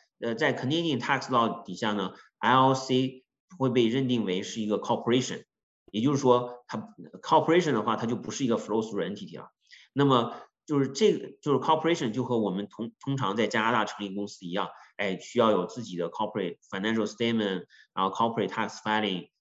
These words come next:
然后您，他在，就是您在公司里面的，呃，积累起来的 return earning，然后在某年给您再 distribution 一下，您拿到 dividend，然后 dividend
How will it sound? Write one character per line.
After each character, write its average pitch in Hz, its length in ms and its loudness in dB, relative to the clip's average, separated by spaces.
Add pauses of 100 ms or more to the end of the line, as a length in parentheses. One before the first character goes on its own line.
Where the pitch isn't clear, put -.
然 92 180 -4
后 104 380 0
您， 95 360 -6
他 120 140 -4
在， 113 420 2
就 110 120 -6
是 107 80 -6
您 104 400 -4 (240)
在 117 140 -2
公 123 200 -2
司 123 200 -6
里 117 60 0
面 98 180 -2
的， 98 400 0
呃， 92 140 -6
积 120 180 -4
累 101 140 2
起 101 140 -8
来 95 120 0
的 - 0 -
return 95 340 -4
earning， 107 300 0
然 85 140 -4
后 107 120 0
在 107 100 -4
某 95 180 -4
年 95 300 -2
给 104 120 -6
您 92 260 -2 (320)
再 98 160 0
distribution 117 720 2
一 90 100 -2
下， 101 180 -2
您 95 160 -4
拿 98 140 0
到 98 100 4
dividend， 107 360 2
然 85 180 -4
后 98 80 -2
dividend 107 460 0